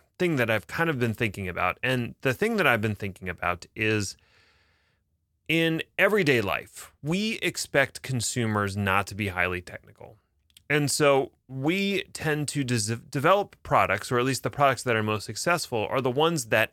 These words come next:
assume that the consumer is not going to have a high technical aptitude, and so the upgrade process or the user interface design is based off of that assumption.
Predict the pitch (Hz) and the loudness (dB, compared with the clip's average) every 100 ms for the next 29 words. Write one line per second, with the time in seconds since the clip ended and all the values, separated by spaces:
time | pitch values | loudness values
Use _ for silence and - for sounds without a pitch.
0 | - 117 - - 240 254 110 82 101 - | -6 -6 -4 -2 0 0 0 -4 -12 -16
1 | _ _ _ _ _ 113 127 135 151 - | _ _ _ _ _ 0 2 2 -2 -6
2 | 131 - - 214 135 110 107 _ _ 165 | -6 -4 0 2 2 2 0 _ _ -2
3 | 135 139 131 151 220 - 113 98 98 98 | 0 0 2 2 2 -2 -4 -4 -4 -2
4 | 104 98 98 - 120 120 - - 127 104 | 0 0 -2 0 2 0 -4 -8 -10 -12
5 | - 160 185 131 - 113 101 - 120 - | -2 0 0 -4 -4 -4 -4 -4 -6 -4
6 | 123 110 98 - - 175 160 160 151 135 | -2 -2 -2 -6 -2 -2 0 -2 0 2
7 | 123 120 131 123 - 127 120 113 104 107 | 2 4 0 -2 -4 -2 0 2 0 -2
8 | 101 - - _ - 147 156 156 - 147 | -2 -8 -20 _ -4 0 0 0 -2 -2
9 | 127 123 - 123 135 196 147 127 120 _ | 0 0 0 -2 2 2 2 -2 -6 _
10 | _ _ - 160 135 110 127 131 123 113 | _ _ -2 0 0 0 0 2 2 2
11 | - 110 95 90 - 101 170 143 - - | 0 -2 2 2 0 -2 0 0 -2 -12
12 | 117 | -18